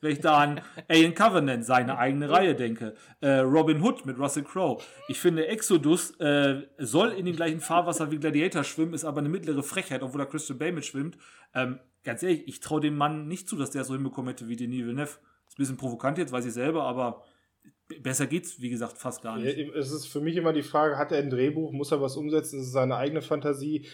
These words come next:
Speaker 2: Ähm, Filme machen kann er zumindestens, ob die Story nachher die gute ist, das kann ich, da kann ich mir vorstellen, dass es, dass er jetzt nicht der Beste ist. Da, da weiß ich, dass die Umsetzung bei Denis Villeneuve jetzt auf jeden Fall, äh,
Speaker 1: Definitiv.
Speaker 2: zu bevorzugen ist, gar keine Frage.
Speaker 1: Ja,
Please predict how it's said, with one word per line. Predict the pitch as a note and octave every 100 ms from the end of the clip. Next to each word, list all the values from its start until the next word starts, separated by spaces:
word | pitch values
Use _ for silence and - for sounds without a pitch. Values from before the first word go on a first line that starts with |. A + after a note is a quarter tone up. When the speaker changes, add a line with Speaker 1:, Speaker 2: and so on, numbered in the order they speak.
| - -
Speaker 2:
Ähm, | C#3+ C#3 C3 C3 C3 -
Filme | - F3 G3+
machen | F3+ E3+ F3+
kann | F3 E3
er | G3
zumindestens, | F#3+ F3+ F3 F3+ F3 F3+ E3+
ob | D#3 -
die | D#3+
Story | - D#3+ F3+
nachher | D#3+ D3+ D#3
die | C#3+
gute | D3+ F3+
ist, | D3+ D#3 D3
das | C3
kann | - C#3+
ich, | C3 -
da | D3+
kann | C#3 C#3+
ich | C#3+
mir | C#3
vorstellen, | C3+ C#3 - C3+
dass | C3+ C3
es, | B2+ - - _ _
dass | - B2+
er | D3+
jetzt | D#3 D#3+
nicht | C#3+
der | C#3+
Beste | C3 B2+ C3
ist. | A#2+ C3
Da, | B2
da | B2
weiß | C3 C3+
ich, | C3
dass | C3+ B2+
die | C#3
Umsetzung | C3 C3 C3+ B2+
bei | B2+
Denis | C3 C3 B2
Villeneuve | B2+ C3 C3
jetzt | B2+
auf | B2+
jeden | A#2+ C3 C3
Fall, | B2+ A#2+ A#2 - - - _
äh, | -
Speaker 1:
Definitiv. | C3 B2+
Speaker 2:
zu | C3
bevorzugen | C3 C3 B2+ B2+ B2
ist, | A#2 -
gar | B2+
keine | A#2+ A#2
Frage. | A#2 B2 A#2 A2+
Speaker 1:
Ja, | A2+